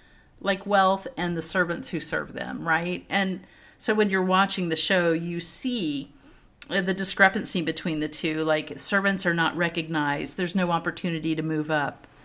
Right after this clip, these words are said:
You know, it's like there's no, no awards. Your name's not gonna appear in the newspapers.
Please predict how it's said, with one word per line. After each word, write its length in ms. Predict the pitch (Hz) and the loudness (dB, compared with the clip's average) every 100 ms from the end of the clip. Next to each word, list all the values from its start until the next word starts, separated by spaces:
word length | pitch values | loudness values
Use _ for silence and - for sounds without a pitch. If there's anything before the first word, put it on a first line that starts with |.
| - - - - | -20 -20 -12 0
You 100 | 190 | 4
know, 220 | 180 180 | 6 4
it's 200 | 175 - | 2 2
like 220 | 175 160 | 0 2
there's 220 | 180 175 196 | 0 2 4
no, 320 | 175 175 165 - - - - | 4 2 -2 -10 -20 -12 2
no 240 | 202 220 | 6 8
awards. 720 | 214 175 160 147 147 165 - | 6 4 0 2 2 0 -2
Your 80 | 175 | 0
name's 360 | 180 190 196 190 | 2 2 2 0
not 120 | - | -2
gonna 240 | 175 170 | -2 -2
appear 400 | 160 - 170 160 | -2 -4 0 2
in 160 | 160 170 | 2 -2
the 80 | 165 | -2
newspapers. 920 | 160 160 - 151 151 151 151 147 | -2 -4 -2 -2 0 0 -2 -4